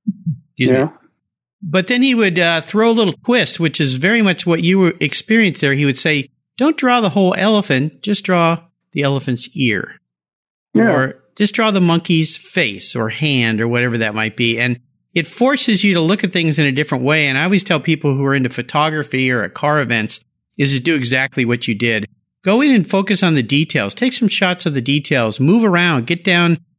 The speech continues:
Speaker 1: on your hands and knees. I had a guest on the show who's a photographer who said, "Stick your head between your legs and look back through your legs and take a picture with,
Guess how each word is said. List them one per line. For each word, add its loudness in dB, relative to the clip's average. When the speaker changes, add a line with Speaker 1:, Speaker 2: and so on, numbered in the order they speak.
Speaker 1:
on 2
your 2
hands 2
and 2
knees. 2
I 2
had 2
a -2
guest -4
on 2
the 2
show 2
who's 0
a -4
photographer -2
who 2
said, -2
"Stick -4
your 2
head -2
between 2
your 4
legs 2
and 4
look 2
back -4
through 0
your 2
legs 2
and -2
take 0
a 2
picture 0
with, -2